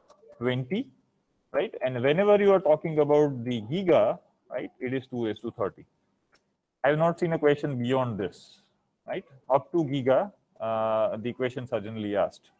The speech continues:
right? So are you clear with the basics, right? You should, uh, you should just remember these three things, okay? So let us continue. Sixty-four K,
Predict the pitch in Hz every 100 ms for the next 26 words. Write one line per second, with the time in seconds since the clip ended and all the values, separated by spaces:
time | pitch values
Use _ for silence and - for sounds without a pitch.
0 | _ - 151 - _ _ _ _ _ _
1 | 139 147 165 208 220 175 156 202 - -
2 | _ _ _ _ _ _ _ _ - 151
3 | 135 139 190 180 - 156 156 170 208 214
4 | 185 170 180 185 175 151 156 - 139 -
5 | 82 - _ _ _ _ 117 127 - _
6 | _ _ _ _ _ _ _ _ _ -
7 | 117 117 139 160 - 117 101 107 - _
8 | _ _ _ _ _ _ _ _ _ _
9 | _ - 214 - 254 240 - 165 - 123
10 | -